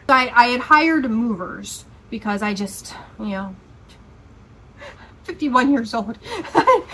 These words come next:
don't wanna be lugging couches around anymore, right? <laughs> And, you know, getting people to help and all, it's just too much hassle. So I was like, "Fine, I'm just gonna pay for it." I,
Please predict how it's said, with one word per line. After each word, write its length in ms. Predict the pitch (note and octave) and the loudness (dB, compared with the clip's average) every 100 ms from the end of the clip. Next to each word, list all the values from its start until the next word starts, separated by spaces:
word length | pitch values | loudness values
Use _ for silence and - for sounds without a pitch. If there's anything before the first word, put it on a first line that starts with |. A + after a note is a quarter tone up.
| D5 | -12
don't 300 | G#4 G4 G4+ | -6 -2 2
wanna 340 | F4+ E4 C4 - - - | 2 4 2 -2 -12 -6
be 380 | D#4 C#4 C4 B3 | -2 0 0 -4
lugging 760 | B3+ B3+ C#4 C4 C4+ B3+ B3+ A#3 | -4 2 4 4 2 2 0 2
couches 440 | C4 A#3 C4 A3+ | 4 4 2 0
around 380 | A3+ A#3 A#3+ C4 | 4 4 4 4
anymore, 540 | A#3 C#4+ A3+ A3 G#3+ | 4 4 4 2 2
right? 340 | A3 B3 C4 B3 - - - | 0 0 -2 -4 -16 -20 -10
<laughs> 200 | F#4+ - - - | -6 -6 -8 -4
And, 240 | A#3+ A#3 G#3+ - | 0 0 -2 -6
you 80 | A#3 | -2
know, 220 | A3 G#3+ | 0 0
getting 240 | A3+ B3 | 2 2
people 260 | B3 A#3 A3+ | 2 0 0
to 80 | G#3+ | 0
help 380 | A3+ A3 G#3+ A3 | 2 0 0 -4
and 100 | G#3+ | -2
all, 160 | G#3+ | -2
it's 500 | G#3 F#3+ - A#3 A3+ | -4 -8 -6 -6 -6
just 220 | A#3 A3+ | -8 -6
too 80 | C#4 | -4
much 140 | A#3 G#3+ | -2 0
hassle. 300 | G#3 F#3 G3+ | 0 0 -2
So 40 | |
I 40 | B3 | -2
was 80 | |
like, 160 | C4+ B3 | -2 2
"Fine, 220 | C#4 C4+ - - - | 4 4 0 -20 -4
I'm 120 | B3 | -4
just 140 | B3 B3 | -2 -2
gonna 120 | A#3+ | -4
pay 200 | B3 G3 | -2 -6
for 180 | F#3+ - | -6 -8
it." 60 | |
I, 240 | A3 G3+ | -6 -6